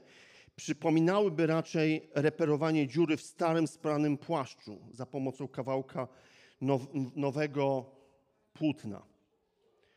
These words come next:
czego przecież nikt nie robi. Gdyby ktoś tak uczynił, to owa łata ściągnęłaby stary, sprany materiał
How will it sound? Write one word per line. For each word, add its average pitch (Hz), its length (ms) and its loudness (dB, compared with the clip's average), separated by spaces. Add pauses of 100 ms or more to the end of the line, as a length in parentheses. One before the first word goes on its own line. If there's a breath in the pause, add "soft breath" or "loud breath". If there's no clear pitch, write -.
(880 soft breath)
czego 170 220 0
przecież 175 380 -2
nikt 180 180 -4
nie 185 120 2
robi. 104 360 -4 (1160)
Gdyby 147 300 -2
ktoś - 320 -4
tak 156 200 -2
uczynił, 147 500 -2
to 220 180 -10
owa 135 200 -4
łata 156 440 -2
ściągnęłaby 139 600 -4
stary, 151 380 -4
sprany 143 380 -6
materiał 139 560 -6